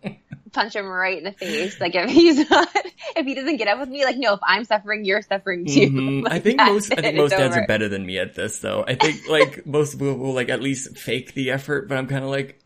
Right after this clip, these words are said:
Speaker 1: what, like, I can't do
Speaker 2: <laughs> I mean,
Speaker 1: anything.
Speaker 2: I guess it's true. Like, you can't really, like, baby's hungry. So what are you,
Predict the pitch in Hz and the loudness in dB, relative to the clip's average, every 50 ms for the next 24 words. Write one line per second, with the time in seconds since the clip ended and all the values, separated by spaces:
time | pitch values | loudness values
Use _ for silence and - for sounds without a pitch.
0 | _ - 170 185 - - - 170 160 - - _ _ _ _ _ _ _ - 302 | _ -8 -6 -6 -6 -6 -6 -6 -6 -6 -10 _ _ _ _ _ _ _ 0 0
1 | - - - - - - 220 208 175 - - 123 147 156 160 156 131 147 147 156 | 0 -2 -10 -14 -10 -6 -6 -4 -4 -6 -6 -4 -4 -2 0 0 0 0 0 0
2 | 160 - 320 330 330 320 330 330 330 320 311 - 359 349 370 359 349 - - - | 2 4 6 6 6 6 6 4 4 4 4 4 6 6 6 4 2 -2 -2 -2
3 | 294 269 - - - - 240 202 190 190 208 208 - 240 214 - - 277 240 220 | -2 -2 -4 -4 0 2 4 4 6 4 2 0 -2 -6 -10 -6 -4 -4 -2 2
4 | 185 185 185 185 180 175 175 175 175 165 170 175 202 - 233 233 214 214 220 214 | 4 4 6 6 6 6 6 6 6 6 6 4 4 4 4 4 4 4 4 4
5 | 202 175 160 143 - - - 196 - - 185 175 165 156 156 156 156 151 160 185 | 2 2 2 2 4 4 4 4 6 6 8 8 8 8 6 6 4 4 4 6
6 | 185 160 156 160 151 - - - | 8 8 8 8 6 4 0 -10